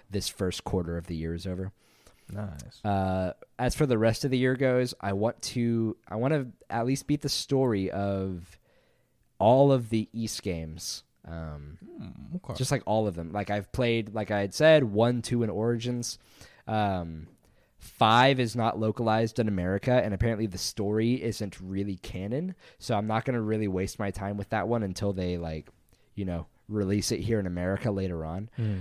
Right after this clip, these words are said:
Speaker 2: okay.
Speaker 1: Um, but definitely of the ones that are out now, um, you know, three, four, six, seven, eight, nine. I wanna try to,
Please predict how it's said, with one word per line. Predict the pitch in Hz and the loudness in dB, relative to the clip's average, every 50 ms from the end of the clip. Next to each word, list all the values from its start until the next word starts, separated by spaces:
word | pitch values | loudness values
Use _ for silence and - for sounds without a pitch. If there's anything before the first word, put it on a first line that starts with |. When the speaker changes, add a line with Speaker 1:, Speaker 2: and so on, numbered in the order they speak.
| 87 87 - | -6 -6 -2
Speaker 2:
okay. | 95 92 | -2 0
Speaker 1:
Um, | 92 90 85 82 80 78 76 76 82 - - - 117 - | 0 0 -2 -4 -4 -6 -8 -12 -14 -16 -18 -20 -6 -2
but | 123 110 - | -2 0 4
definitely | - 135 135 - 151 143 143 143 135 131 127 123 - | 4 4 4 4 2 2 4 6 6 6 4 4 2
of | 117 127 131 123 - - - - - | 2 2 2 2 -2 -10 -16 -16 -8
the | 123 135 127 | -2 0 2
ones | 117 123 127 127 113 | 4 4 4 4 2
that | 117 107 | 2 2
are | 104 101 - | 2 0 2
out | 101 113 117 - 90 | 2 0 0 0 0
now, | 101 101 98 101 107 113 113 117 - - - - | -2 -2 0 0 0 0 0 -2 -4 -12 -12 -8
um, | 104 98 98 95 92 85 82 80 78 78 85 - _ _ - _ _ _ _ _ _ | -6 -4 -2 -2 -2 -4 -4 -6 -8 -10 -14 -16 _ _ -20 _ _ _ _ _ _
you | - 87 | -10 -8
know, | 82 78 78 87 - - _ - | -8 -8 -10 -10 -14 -18 _ -12
three, | - - 110 107 104 104 104 104 98 - _ _ _ _ _ _ | -8 -4 -2 0 0 0 0 -2 -4 -6 _ _ _ _ _ _
four, | - - - 107 101 101 101 101 95 95 - _ | -10 -2 0 2 2 2 2 0 0 -2 -6 _
six, | - - - - - 101 95 - - - | -8 -6 -4 -2 0 0 -2 -2 -4 -6
seven, | - - - - - 110 95 92 98 98 98 - | -6 -6 -6 -4 -2 -2 0 0 -2 -4 -4 -4
eight, | - 101 101 - | -6 -6 -6 -6
nine. | 92 90 87 90 101 110 113 123 - - | -8 -8 -6 -4 -4 -4 -6 -6 -4 0
I | 113 | 0
wanna | 113 131 143 | 2 2 2
try | 135 - - 147 139 | 0 0 0 2 2
to, | 135 123 | 2 0